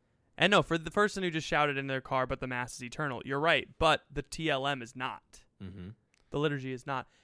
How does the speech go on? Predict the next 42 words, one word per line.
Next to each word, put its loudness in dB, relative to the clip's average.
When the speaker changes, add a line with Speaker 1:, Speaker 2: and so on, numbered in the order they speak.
Speaker 1:
It's -4
absolutely 2
true -4
that -4
the -10
mass -4
is -12
eternal, -8
that -8
heav-, -4
but -2
no, -6
heaven 0
is -10
the -12
mass. -12
Speaker 2:
Heaven -8
is -14
the -16
mass. -16
Speaker 1:
Right? -2
It's, -6
and -10
I -12
know -6
there -2
was -4
one, -4
and -14
you're -8
laughing -4
to -12
yourself -12
now. -8
You're -12
like, -10
"Oh, -4
Patrick -4
got -2
me -12
so -6
good." -6